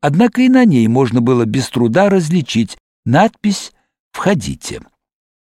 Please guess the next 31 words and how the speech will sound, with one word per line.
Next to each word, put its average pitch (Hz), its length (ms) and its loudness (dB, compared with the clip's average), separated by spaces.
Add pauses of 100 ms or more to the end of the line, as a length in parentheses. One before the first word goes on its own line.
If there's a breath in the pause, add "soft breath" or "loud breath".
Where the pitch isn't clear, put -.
(320)
По 143 140 2
правой 233 360 4
стене 170 420 2
коридорчика – 147 880 0 (340)
Поставлено 208 680 2
было 196 200 2
несколько 185 580 0
стульев, 71 640 -6 (320)
и 151 140 4
на 208 180 4
одном 226 340 2
из 104 140 -2
них, 127 260 2
скрючившись 185 840 0
в - 60 -20
три 208 160 2
погибели 180 640 2 (340 loud breath)
и 202 140 2
опираясь 196 580 2
ладонями 156 640 4
на 127 180 2
роскошный, 151 680 -2 (320 loud breath)
хоть - 220 -2
и - 60 0
потёртый 95 500 -4
бювар, 85 560 -4 (420)
торчком 214 640 0
поставленный 175 720 0
на 170 160 4
острые 160 500 2
коленки, 156 640 0